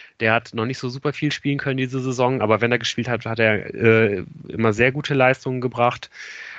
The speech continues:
Ansonsten kann man mehr oder weniger auf die erste Elf zurückgreifen. Und, ähm,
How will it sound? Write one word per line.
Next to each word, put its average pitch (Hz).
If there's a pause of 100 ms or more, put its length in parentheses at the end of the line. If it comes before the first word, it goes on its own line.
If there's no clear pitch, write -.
Ansonsten 127
kann 127
man 123
mehr 117
oder 113
weniger 117
auf 90
die 117
erste 110
Elf 110
zurückgreifen. 120 (920)
Und, 104
ähm, 101